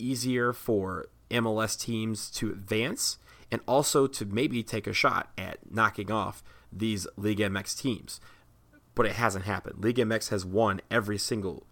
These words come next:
year since the iteration that we know as the concacaf Champions League came about. There's obviously some, there's been some M L S teams that have won the Champions Cup, the last iteration in the past,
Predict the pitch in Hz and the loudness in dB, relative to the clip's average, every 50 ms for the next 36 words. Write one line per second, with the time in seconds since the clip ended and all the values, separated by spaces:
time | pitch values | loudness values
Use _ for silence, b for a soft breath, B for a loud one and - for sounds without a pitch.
0 | _ _ - - - - - 98 107 120 120 104 90 87 - - - - 113 104 | _ _ -20 -20 -20 -14 -8 -4 0 2 2 2 0 -2 -4 -4 -2 -2 -2 0
1 | 98 - - - b b b b b b 95 95 107 104 101 95 90 - - - | -2 -4 -6 -8 b b b b b b -4 -2 -2 0 0 -2 -4 -6 -10 -14
2 | _ _ _ _ - 127 123 110 107 104 110 110 - - 113 101 95 - - 95 | _ _ _ _ 0 2 4 6 6 6 6 4 4 2 0 -2 -2 -4 -4 -6
3 | 95 92 95 101 101 92 - - - - - - - 101 101 - - 95 - 101 | -4 -2 0 0 0 0 -2 -4 -6 -8 -8 -8 -6 -6 -8 -8 -8 -8 -6 -6
4 | 98 - - - 107 101 - 101 98 - - 95 95 90 - - 101 95 95 90 | -6 -6 -4 -6 -4 -4 -4 -6 -6 -4 -4 -4 -4 -6 -6 -8 -6 -6 -6 -6
5 | - 90 90 90 - - B B B B B B 92 101 92 107 110 101 104 - | -4 -4 -4 -6 -8 -10 B B B B B B -2 2 4 4 4 4 2 0
6 | - 110 98 - - 101 98 - - - - 104 101 95 90 - 104 107 101 101 | 0 0 0 0 0 -2 -2 -4 -6 -6 -6 -4 -4 -6 -4 -2 -2 0 0 0
7 | - - 101 95 92 90 - b b b b - 113 107 104 104 101 - - - | 0 0 -2 -2 -2 -6 -8 b b b b -4 -2 0 2 2 0 0 0 -2
8 | 107 104 95 101 101 98 90 90 95 98 101 98 98 95 92 95 - - - 110 | 0 0 0 0 -2 -2 -4 -2 0 2 2 2 2 0 -2 -6 -4 -4 -2 -2
9 | 104 98 - 98 98 - - - 120 - - - 101 95 98 98 101 107 - - | -4 -4 -4 -6 -6 -6 -6 -4 -4 -4 -2 -2 -4 -4 -2 -4 -4 -4 -2 0
10 | 127 113 117 117 127 139 - - 156 139 110 98 98 - - 120 113 - - - | 2 2 2 2 2 0 0 0 0 -2 -2 -6 -6 -4 0 2 2 2 2 -2
11 | - | -8